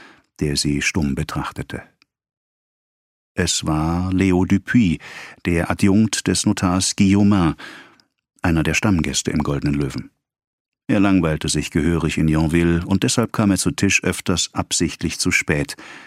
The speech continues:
in der Hoffnung, mit irgendeinem Reisenden den Abend im Wirtshause verplaudern zu können.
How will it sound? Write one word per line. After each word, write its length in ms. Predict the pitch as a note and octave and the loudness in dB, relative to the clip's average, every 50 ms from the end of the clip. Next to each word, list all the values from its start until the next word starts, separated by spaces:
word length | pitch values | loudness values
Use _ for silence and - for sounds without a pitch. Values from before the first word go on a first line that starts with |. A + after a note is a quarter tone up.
| - _ _ _ _ _ _ - | -20 _ _ _ _ _ _ -6
in 100 | - - | -4 -4
der 100 | - C#2 | 0 0
Hoffnung, 360 | F2+ F#2 - - F#2 E2+ E2 | 0 0 2 2 2 4 4
mit 180 | D#2 D#2+ D#2 - | 2 2 0 0
irgendeinem 560 | - A2+ A#2 A2 G2 F2+ - F#2+ F2+ E2 D2+ | 0 2 2 2 2 0 0 0 2 2 2
Reisenden 560 | D2 D2+ D#2 E2+ F2 - F2+ D#2+ D#2+ D#2 D#2 | 0 0 0 2 2 2 2 2 2 2 2
den 160 | D2+ D#2+ D#2 D2+ | 2 0 -2 0
Abend 380 | - D#2+ D#2 D2+ D2+ D2+ - | 0 -2 -2 0 -2 -2 -2
im 120 | D#2 D#2 D2 | -2 -2 -2
Wirtshause 480 | D2 C#2+ - - - D2+ C#2+ C#2+ D2 | -2 -4 -4 -4 -4 -4 -4 -4 -6
verplaudern 480 | C#2+ - D#2+ D2 - C#2+ B1+ B1+ C#2 - | -6 -6 -8 -8 -6 -8 -8 -6 -6 -8
zu 140 | - - - | -8 -8 -8
können. 400 | - - - - - - - | -8 -8 -8 -8 -8 -12 -20